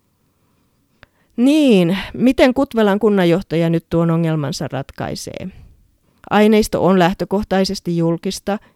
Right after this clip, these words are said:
ja lisäksi luottamushenkilöllä on oikeus saada kunnan viranomaisilta tietoja,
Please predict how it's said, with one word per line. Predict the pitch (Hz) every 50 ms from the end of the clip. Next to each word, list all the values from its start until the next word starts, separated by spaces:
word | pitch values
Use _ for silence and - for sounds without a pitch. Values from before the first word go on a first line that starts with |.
| _ _ _ -
ja | - 190 180 170 - - -
lisäksi | 196 196 175 170 165 - - 180 160
luottamushenkilöllä | 175 175 170 - - 190 214 - - 214 202 190 202 202 190 190 190 190 175 -
on | - 220 220 202
oikeus | - 180 190 180 170 - 160 160 - -
saada | - 165 165 165 170
kunnan | _ - 170 180 180 170 160 156
viranomaisilta | 170 175 170 160 160 160 160 156 156 160 - - 156 156 165 160
tietoja, | - 151 156 156 151 - - 143 139 139 135